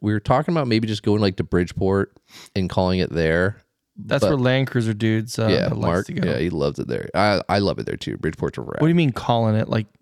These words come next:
Speaker 2: finishing? Staying?
Speaker 1: First night.
Speaker 2: Oh, first night. I was
Speaker 1: Yeah.
Speaker 2: like, "Dang, I thought you were going to
Speaker 1: No.
Speaker 2: Oregon." <laughs>
Speaker 1: Yeah, I'm like, "Well, fuck it, let's just stay here." No, we're, you know, first, first day, let's just drive to there, you know. Uh, I can,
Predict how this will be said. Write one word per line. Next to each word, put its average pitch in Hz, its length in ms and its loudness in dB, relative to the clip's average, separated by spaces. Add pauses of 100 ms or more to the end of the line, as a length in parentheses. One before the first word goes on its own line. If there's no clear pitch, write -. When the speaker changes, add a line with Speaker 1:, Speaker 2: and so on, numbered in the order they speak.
(180)
Speaker 2:
finishing? 196 580 0 (140)
Staying? 160 460 -2 (920)
Speaker 1:
First - 280 0
night. 87 220 0 (520)
Speaker 2:
Oh, 180 220 4
first 151 320 -2
night. 143 160 2
I 117 40 0
was 226 80 2
Speaker 1:
Yeah. 120 80 4
Speaker 2:
like, - 80 -4
"Dang, 165 180 2
I 135 60 2
thought 143 60 4
you 135 100 2
were 135 60 0
going 165 200 4
to - 60 2
Speaker 1:
No. 233 80 4
Speaker 2:
Oregon." 262 400 0
<laughs> - 20 -12
Speaker 1:
Yeah, 120 260 0
I'm 82 80 -8
like, 98 160 -2
"Well, 247 200 2
fuck 175 200 0
it, 156 60 0
let's 143 160 0
just 110 140 0
stay 90 140 2
here." 90 200 -2 (360)
No, 101 240 2
we're, 95 140 4
you 98 300 -4
know, 98 140 2
first, 117 280 2 (160)
first 131 240 2
day, 98 160 4
let's 95 160 2
just 104 140 -2
drive 107 220 2
to 98 80 0
there, 78 420 0
you 90 140 -8
know. 78 280 -2 (160)
Uh, 80 460 -4
I 92 120 0
can, 87 260 -4